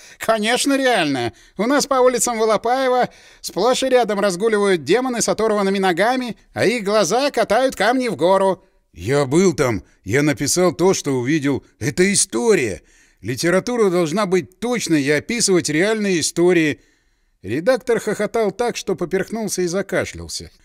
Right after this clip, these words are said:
"Вы не верите, что эта история произошла на самом деле?" спросил молодой человек. "Я не психиатр, чтобы верить бредням", произнёс Павел Сергеевич, успокоившись.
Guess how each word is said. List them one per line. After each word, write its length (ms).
"Вы 280
не 140
верите, 460
что 160
эта 280
история 440
произошла 600
на 140
самом 360
деле?" 380
спросил 460
молодой 380
человек. 640
"Я 280
не 160
психиатр, 800
чтобы 420
верить 400
бредням", 800
произнёс 460
Павел 340
Сергеевич, 640
успокоившись. 880